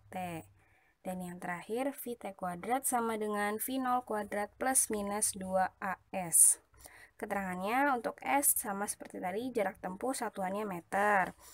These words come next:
V nol itu kecepatan awal, satuannya meter per sekon. T itu waktu, satuannya sekon. A itu percepatan, satuannya meter per sekon kuadrat.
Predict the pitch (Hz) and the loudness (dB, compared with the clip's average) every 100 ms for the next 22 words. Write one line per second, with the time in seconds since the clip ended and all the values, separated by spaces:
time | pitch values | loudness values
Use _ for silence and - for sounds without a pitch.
0 | - - _ - 277 247 196 196 233 254 | -20 -20 _ -2 0 2 4 6 6 4
1 | 202 - 214 - 196 190 180 175 170 175 | -2 -8 -10 -6 -4 -2 -2 -2 -2 0
2 | 196 208 202 170 - 175 170 180 196 190 | 4 6 6 4 -4 -10 -8 -6 -6 -6
3 | 196 208 - - - - 180 190 185 175 | -6 -8 -4 -2 -2 -2 0 2 2 -2
4 | - - - _ - 196 196 226 - 208 | -10 -20 -20 _ 2 4 6 4 0 -2
5 | 214 196 170 - - 190 233 262 - - | 0 2 0 -4 -6 0 2 2 -2 -14
6 | - 202 - 175 170 180 214 254 - - | -12 -8 -4 -4 -4 -4 -2 -2 -4 -4
7 | 185 190 190 170 165 - - _ 196 196 | 2 4 6 4 0 -8 -20 _ 2 4
8 | 214 208 208 233 - - - 190 180 170 | 4 0 -4 -6 -4 -6 -6 -6 -4 -2
9 | 202 240 - 185 175 175 220 220 180 208 | -2 -2 -6 -8 -6 -4 -4 -4 -4 -2
10 | 214 - 185 - 190 190 202 202 175 165 | -4 -4 -4 -4 -4 -4 -4 -4 -6 -4
11 | 202 240 | 0 0